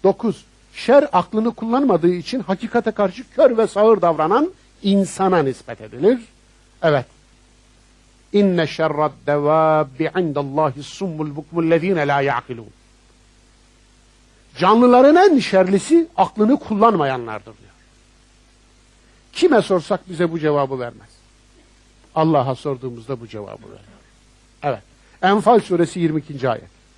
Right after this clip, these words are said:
On. Şer iman etmemekte ısrar edip küfürde direnenlere isnat edilir.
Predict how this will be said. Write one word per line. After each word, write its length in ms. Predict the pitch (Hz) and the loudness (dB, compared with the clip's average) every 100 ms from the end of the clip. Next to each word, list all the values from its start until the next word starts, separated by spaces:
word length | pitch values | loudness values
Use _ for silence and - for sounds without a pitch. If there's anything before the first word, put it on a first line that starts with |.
| _ _ _ - | _ _ _ 2
On. 280 | 208 165 - _ - | 2 2 -6 _ -16
Şer 320 | - 214 262 - | 0 2 2 0
iman 360 | 214 226 214 220 | -2 2 2 2
etmemekte 640 | 240 - 175 170 196 190 | 0 -4 -6 -2 -2 -2
ısrar 320 | - 226 214 | 0 2 2
edip 200 | 185 247 - | 2 -2 -8
küfürde 440 | 208 - 233 269 202 | -8 -8 -2 0 2
direnenlere 560 | 196 202 190 180 190 | 2 4 4 4 4
isnat 360 | 151 - 131 117 | 2 -4 -6 -6
edilir. 200 | 107 | -12